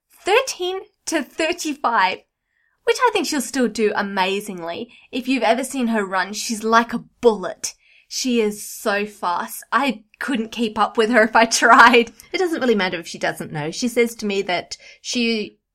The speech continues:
Speaker 2: I could, she could have gone in the five K with the thirteen to fi-, fifteen-year-olds, and she's chosen to do the ten K with the older people. And she says it doesn't really matter whether she wins or not. She
Speaker 1: It's
Speaker 2: just
Speaker 1: about
Speaker 2: wants
Speaker 1: doing it.
Speaker 2: She just wants to do the challenge and to see what time she can do,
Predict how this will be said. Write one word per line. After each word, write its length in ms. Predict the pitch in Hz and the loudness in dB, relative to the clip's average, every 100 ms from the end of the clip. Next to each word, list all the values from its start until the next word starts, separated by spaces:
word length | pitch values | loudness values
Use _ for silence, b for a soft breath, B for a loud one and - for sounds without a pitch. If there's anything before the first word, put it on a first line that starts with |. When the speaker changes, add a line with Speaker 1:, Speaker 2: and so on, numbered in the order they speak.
| _ | _
Speaker 2:
I 120 | 226 226 | 0 0
could, 220 | 269 - | -2 -6
she 140 | - | -6
could 100 | 302 | -4
have 60 | 269 | -2
gone 160 | 226 208 | 0 0
in 220 | 202 190 | 0 -4
the 60 | |
five 320 | 190 196 190 - | -6 -4 -4 -6
K 280 | 190 175 | -6 -4
with 280 | 175 175 165 | -4 -6 -6
the 60 | 175 | -8
thirteen 440 | 214 170 190 175 | -6 -4 -4 -8
to 60 | - | -8
fi-, 260 | 190 170 - | -4 -6 -4
fifteen-year-olds, 920 | 175 214 190 170 156 151 151 175 - - B B | -6 -4 -6 -6 -4 -2 -4 -6 -12 -20 B B
and 100 | 190 | -8
she's 300 | - 220 214 | -4 -4 -6
chosen 400 | - 196 190 208 | -6 -4 -4 -6
to 80 | 208 | -8
do 160 | 196 175 | -6 -6
the 80 | |
ten 260 | 165 - 285 | -8 -10 -10
K 220 | - 185 | -6 -6
with 140 | 165 170 | -4 -6
the 120 | 180 | -4
older 300 | 180 185 185 | -4 -4 -6
people. 560 | - 165 156 170 160 160 B B | -10 -12 -10 -8 -8 -10 B B
And 140 | - 202 | -8 -4
she 120 | 226 | -2
says 200 | 226 214 | -2 -4
it 80 | - | -4
doesn't 240 | 254 247 | -6 -4
really 180 | 185 175 | -6 -4
matter 280 | 170 170 180 | -4 -4 -6
whether 180 | 165 175 | -6 -8
she 180 | - 180 | -8 -4
wins 320 | 185 185 - | -2 -2 -2
or 160 | 170 | -4
not. 400 | 170 185 160 139 | -2 -2 -2 -2
She 120 | - 214 | -4 2
Speaker 1:
It's 60 | |
Speaker 2:
just 160 | 226 226 | 2 4
Speaker 1:
about 140 | 269 214 | 4 4
Speaker 2:
wants 100 | - | 2
Speaker 1:
doing 340 | 233 214 190 | 2 2 0
it. 320 | 165 - - - | -6 -10 -12 -8
Speaker 2:
She 140 | 240 | 0
just 240 | 233 220 | 2 2
wants 240 | 220 202 208 | 0 -2 -2
to 120 | 185 | -6
do 180 | 180 202 | -4 -4
the 100 | 208 | -4
challenge 600 | 208 180 165 170 170 - | -6 -4 -4 -4 -6 -6
and 300 | 196 175 175 | -4 -4 -4
to 260 | 175 - 220 | -8 -8 -10
see 220 | 208 214 | -6 -6
what 400 | 185 190 - - - _ _ _ _ - | -4 -4 -4 -8 -18 _ _ _ _ -12
time 360 | - 233 180 | 0 2 2
she 240 | 208 - 240 | 0 -4 -4
can 160 | 247 | -2
do, 360 | 208 185 175 170 | -2 -4 -6 -6